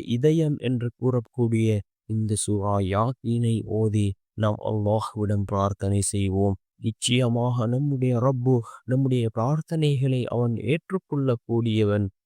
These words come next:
மிகவும் இரக்கமான அந்த ரப்பிடம் நாம் பிரார்த்தனை செய்வோம். நிச்சயமாக அவன் நம்முடைய பிரார்த்தனைகளை ஏற்றுக்கொள்வான், நம்முடைய கஷ்டங்களை நீக்குவான்,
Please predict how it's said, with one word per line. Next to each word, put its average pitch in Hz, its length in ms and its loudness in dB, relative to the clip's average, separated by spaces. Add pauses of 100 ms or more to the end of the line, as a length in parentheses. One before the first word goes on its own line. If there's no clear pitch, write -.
(140)
மிகவும் 156 600 -2
இரக்கமான 113 920 0 (260)
அந்த 107 280 -2 (120)
ரப்பிடம் 120 560 0
நாம் 107 280 0
பிரார்த்தனை 113 580 -2
செய்வோம். 104 500 0 (280)
நிச்சயமாக 107 720 0
அவன் 104 280 0
நம்முடைய 101 440 0
பிரார்த்தனைகளை 120 840 -2 (100)
ஏற்றுக்கொள்வான், 101 840 0 (280)
நம்முடைய 113 420 0
கஷ்டங்களை 131 800 -2
நீக்குவான், 107 680 -2